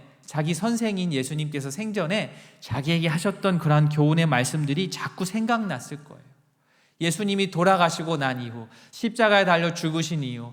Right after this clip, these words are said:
승천하신 이후 옆에 안 계시니까 예전에 하셨던 이야기들이 계속 생각났을 것입니다.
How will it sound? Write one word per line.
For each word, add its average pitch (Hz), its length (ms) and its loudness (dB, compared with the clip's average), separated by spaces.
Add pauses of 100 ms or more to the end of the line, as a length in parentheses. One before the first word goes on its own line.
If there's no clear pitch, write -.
(100)
승천하신 220 720 0
이후 139 380 -2 (240)
옆에 190 240 4
안 156 240 2
계시니까 160 920 -4 (100)
예전에 175 320 4
하셨던 214 500 -2
이야기들이 170 480 0
계속 160 400 -4
생각났을 190 800 0
것입니다. - 640 -8